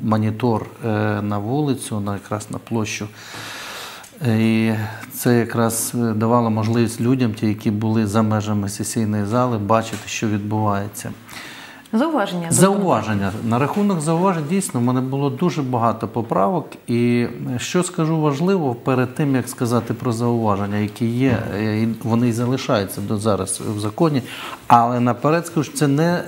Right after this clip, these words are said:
Speaker 1: завадило мені не підтримати в цілому закон, тому що я вважаю, фундаментом і основою є зовсім інша,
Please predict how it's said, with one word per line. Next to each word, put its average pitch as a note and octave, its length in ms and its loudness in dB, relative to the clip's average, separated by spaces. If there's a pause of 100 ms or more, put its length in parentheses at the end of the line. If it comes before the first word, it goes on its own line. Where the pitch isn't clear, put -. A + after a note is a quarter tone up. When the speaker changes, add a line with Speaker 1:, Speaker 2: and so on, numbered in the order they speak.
Speaker 1:
завадило C3 640 2
мені B2+ 300 2
не D#3+ 200 2
підтримати C3+ 680 2
в B2+ 60 -2
цілому C3+ 420 2
закон, D3+ 360 0
тому D3 200 -2
що - 160 -6
я C#3+ 60 2
вважаю, D3+ 340 2 (420)
фундаментом D3 880 2
і C#3 60 4
основою C3 580 2
є B2 100 0
зовсім B2+ 540 0
інша, A#2 440 -2